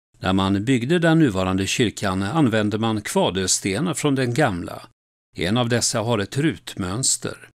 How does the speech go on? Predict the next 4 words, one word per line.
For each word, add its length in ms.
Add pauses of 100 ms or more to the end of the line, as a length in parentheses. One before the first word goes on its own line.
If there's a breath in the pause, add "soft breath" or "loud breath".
(520)
En 280 (120)
annan 360 (100)
ett 300
kryss. 600